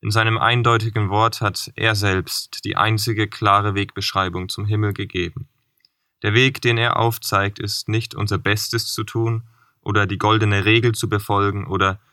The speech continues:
zu versuchen, gut zu sein. Nein, uns wird von Beginn an bestätigt, dass keiner dieser Wege uns in den Himmel führen kann. Wir haben uns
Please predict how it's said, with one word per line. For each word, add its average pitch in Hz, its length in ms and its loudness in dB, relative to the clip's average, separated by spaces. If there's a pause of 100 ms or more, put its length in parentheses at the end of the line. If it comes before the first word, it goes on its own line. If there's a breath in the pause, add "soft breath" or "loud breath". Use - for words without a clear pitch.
(140)
zu - 120 -8
versuchen, 110 460 2
gut 117 240 2
zu - 140 -4
sein. 85 360 -6 (880)
Nein, 101 340 0 (400 soft breath)
uns 104 160 -2
wird 123 160 2
von 123 160 2
Beginn 127 260 4
an 123 200 2
bestätigt, 113 520 0
dass 107 200 -2
keiner 127 340 2
dieser 113 320 2
Wege 107 320 2
uns 104 160 -2
in 101 80 -4
den 101 120 0
Himmel 104 240 2
führen 101 300 -2
kann. - 260 -12 (1040)
Wir 98 120 -2
haben 104 140 2
uns 101 300 -2